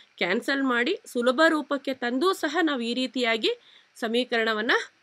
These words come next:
ಬಿಡಿಸಬಹುದಾಗಿತ್ತು. ಆದ್ರೆ ಅದು ಅತ್ಯಂತ ಲೆಂಥಿ ಪ್ರೋಸೆಸ್ ಆಗತ್ತೆ. ನಾವು ಈ ಗಣಿತದಲ್ಲಿ ಕೆಲವೊಮ್ಮೆ ನೀಡಿರುವಂತಹ ಪ್ಯಾಟರ್ನ್‌ಗಳನ್ನ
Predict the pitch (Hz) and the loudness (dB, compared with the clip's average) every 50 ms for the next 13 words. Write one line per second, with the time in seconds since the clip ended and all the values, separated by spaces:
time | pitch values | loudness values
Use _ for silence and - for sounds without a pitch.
0 | _ - 220 233 339 - - - 349 311 320 220 226 202 175 170 175 - - 196 | _ -2 0 0 0 0 0 0 2 2 2 2 2 0 0 -2 -4 -6 -6 -8
1 | 226 - - - - _ - - 202 208 220 220 208 196 196 196 180 190 - - | -8 -10 -14 -20 -16 _ -2 0 0 2 0 0 -2 -2 -2 -4 -6 -6 -8 -6
2 | 196 202 202 - 185 - - _ _ _ - 196 202 226 277 330 359 - - 349 | -6 -6 -6 -8 -10 -12 -16 _ _ _ 0 2 2 4 4 4 4 4 4 2
3 | 311 220 202 - - _ _ _ - 202 202 208 - 214 202 - 175 170 160 165 | 2 2 0 -6 -12 _ _ _ -4 -4 -4 -4 -4 -8 -8 -8 -10 -10 -8 -10
4 | 165 - - 202 214 - - _ - - _ _ 226 233 247 254 247 233 214 208 | -12 -8 -8 -8 -8 -8 -12 _ -20 -20 _ _ 0 2 2 2 2 2 0 -2
5 | - - 226 220 220 180 160 - - _ _ _ _ _ _ _ _ _ _ _ | -4 -4 -4 -2 0 -2 -2 -4 -8 _ _ _ _ _ _ _ _ _ _ _
6 | _ _ _ _ _ - - - 220 294 320 - 359 269 269 277 302 359 440 - | _ _ _ _ _ -6 -2 0 2 2 2 2 0 2 2 2 2 2 0 -2
7 | - _ - 254 240 240 233 240 240 254 254 220 - - - _ _ _ - 233 | -4 _ -4 -2 -2 0 0 0 0 2 2 0 0 -2 -8 _ _ _ -4 0
8 | 240 269 311 339 311 330 330 320 277 277 285 277 - 277 247 233 262 226 - _ | 2 2 4 4 4 4 2 0 0 -2 -4 -4 -6 -8 -4 -2 -4 -4 -4 _
9 | _ - 196 202 240 254 - - 339 339 349 349 302 277 277 254 240 240 233 | _ 2 4 4 2 2 0 -2 0 2 2 2 2 0 0 -2 -2 0 0